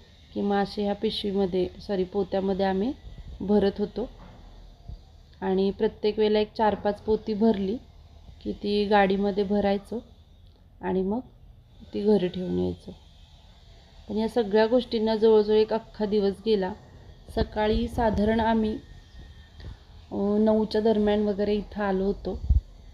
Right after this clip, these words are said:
नाश्ता वगैरे करून ह्या सर्व मुलांना आम्ही मस्त वडापाव, चहा वगैरे दिला.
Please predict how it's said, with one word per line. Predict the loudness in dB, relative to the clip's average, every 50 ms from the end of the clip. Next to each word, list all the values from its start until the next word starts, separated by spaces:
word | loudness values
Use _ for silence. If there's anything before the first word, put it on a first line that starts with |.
| -14 -6 -2
नाश्ता | -2 -2 -2 -2 -2 0 0
वगैरे | 0 0 0 0 0 -2
करून | -2 -2 -4 -4 -4 -2 -2
ह्या | -2 -2 -2
सर्व | -2 -2 0 0 0 0
मुलांना | 0 0 0 0 0 0 0 0 0
आम्ही | 0 0 0
मस्त | -2 -2 -4 -6 -8 -10 -8
वडापाव, | -6 -4 -2 -2 -2 -4 -6 -6 -6 -6 -6
चहा | -6 -6 -6 -6 -4 -4 -2
वगैरे | -2 -2 -4 -4 -4 -6 -6
दिला. | -6 -6 -6 -6 -6